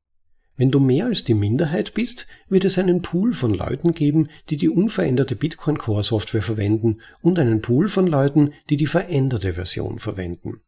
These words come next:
einen sogenannten Fork. So wurde Bitcoin Cash geboren.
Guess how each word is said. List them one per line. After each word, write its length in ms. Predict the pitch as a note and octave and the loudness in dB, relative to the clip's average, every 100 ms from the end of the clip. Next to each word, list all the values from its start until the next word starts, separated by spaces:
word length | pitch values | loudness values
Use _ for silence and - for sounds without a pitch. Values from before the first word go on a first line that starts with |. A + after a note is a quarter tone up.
| _ _ | _ _
einen 220 | - B2+ C#3 | -2 0 0
sogenannten 580 | A#2 A2+ A2 G#2+ G2+ | 0 2 2 0 -2
Fork. 580 | G#2+ - F#2+ - - - _ _ _ _ _ _ | -4 -6 -8 -10 -18 -20 _ _ _ _ _ _
So 260 | - - B2+ | -4 2 4
wurde 220 | D3+ D3+ | 4 0
Bitcoin 420 | D3+ C3+ - D3 | -2 -4 0 0
Cash 360 | C#3+ A#2 A#2 - | 0 -2 -6 -4
geboren. 520 | G#2 - G#2 G2 G#2+ | -6 -6 -8 -10 -14